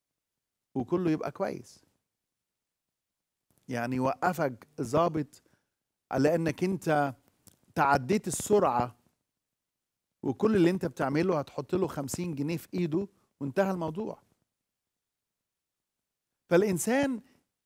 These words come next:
يستم-، يعني يستمر في الاستهانة بالقانون لأن القانون لم ينفذ. الله بقى لما بيحط قانون بينفذه، "موتا تموت"، وموت روحي وموت جسدي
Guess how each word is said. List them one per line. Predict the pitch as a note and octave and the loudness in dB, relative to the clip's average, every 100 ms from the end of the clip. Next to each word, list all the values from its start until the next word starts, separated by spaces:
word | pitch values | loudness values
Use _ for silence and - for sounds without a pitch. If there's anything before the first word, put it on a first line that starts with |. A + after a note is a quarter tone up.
| - | 0
يستم-، | D#3+ D#3 - - - E3+ G3 | 2 2 0 -4 0 2 2
يعني | B3+ G#3 E3+ C3+ D3 | 0 2 4 4 2
يستمر | D3 D3 F3+ F3+ D4 A#3+ | 0 0 0 2 2 2
في | F#3+ - | -2 -4
الاستهانة | - D#3+ - - E3+ C4 D#4+ C#4 F#3+ | -2 -4 -2 -2 0 6 6 6 2
بالقانون | E3+ F3 - G3+ C#4 D4 - - _ - | 0 -2 -2 0 2 0 -4 -16 _ 4
لأن | F3+ A3 A3 | 6 6 2
القانون | F#3 F#3 F#3 F#3+ | -2 -4 -2 0
لم | G3 | 0
ينفذ. | G#3+ A#3+ - C3 A2+ - - - | 0 -2 -2 -6 -8 -16 -8 2
الله | F#3+ G#3 D#4+ | 4 8 8
بقى | D#4+ C4+ G#3+ | 8 6 6
لما | G#3 F#3 | 4 2
بيحط | F#3 - D#4 - | 0 0 -2 0
قانون | - G3+ G3 G#3 | -2 -2 0 -2
بينفذه، | G3 A3+ G#3+ D4 A3 C3+ - | -2 -2 -2 -4 -6 -8 0
"موتا | F#3+ G#3+ G#3+ | 2 2 0
تموت"، | G#3 A#3 B3+ D4 - _ _ _ _ _ _ _ _ _ | -6 -4 -4 -4 -8 _ _ _ _ _ _ _ _ _
وموت | - C#3+ D#3+ D3+ - | 0 4 4 2 4
روحي | F3+ A3 - C4+ - _ _ | 6 6 4 -4 -6 _ _
وموت | B2+ C3+ | -4 -2
جسدي | B2 E3+ E3+ F#3 F#3+ | 4 4 4 2 -2